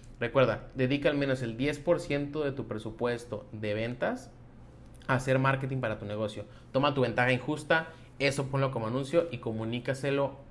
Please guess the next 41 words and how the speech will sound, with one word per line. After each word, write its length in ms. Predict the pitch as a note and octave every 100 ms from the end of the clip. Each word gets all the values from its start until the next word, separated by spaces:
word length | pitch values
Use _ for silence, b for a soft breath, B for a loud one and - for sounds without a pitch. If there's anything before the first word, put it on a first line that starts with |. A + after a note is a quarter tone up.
| -
a 240 | G#2+ G#2+
todo 180 | D3 D3+
el 60 |
mundo, 360 | C#3 C#3+ D3 D3
grítalo 300 | C3 B2+ C#3
a 60 | C3
los 160 | A2+
cuatro 340 | - C#3+ C#3 C#3+
vientos, 460 | C#3+ C#3 D3+ D3 B B B
porque 220 | B2+ B2+
si 100 | B2+
tú 200 | C3 D#3
no 100 | D#3+
haces 240 | D#3+ D#3+ C3+
marketing, 540 | C#3+ C#3+ C#3 D3 C3
nadie 180 | B2 C3+
te 140 | C3
va 60 | B2
a 40 |
conocer 400 | B2 A2+ C#3+ D3+ -
y 40 |
estás 200 | A2+ B2+
compitiendo 460 | - B2+ A#2 A#2 B2
con 120 | G#2+
un 80 | G#2+
mundo 300 | A2 A2+ A2+
de 80 | G#2
gente. 340 | G#2 F#2+ - -
Además 440 | A#2 C3 G3+ A#3 - B B -
de 140 | C#3+
que 60 | C#3+
en 80 | B2+
el 40 |
medio 140 | C#3
digital, 420 | D#3 A#2 B2+ C#3 C3+
el 100 | A#2
que 140 | A2 A2+
más 240 | B2 B2+
marketing 400 | C3 B2+ B2+ A#2+ -
hace, 400 | A#2+ - B2+ -
gana. 280 | G#2+ G#2 F#2+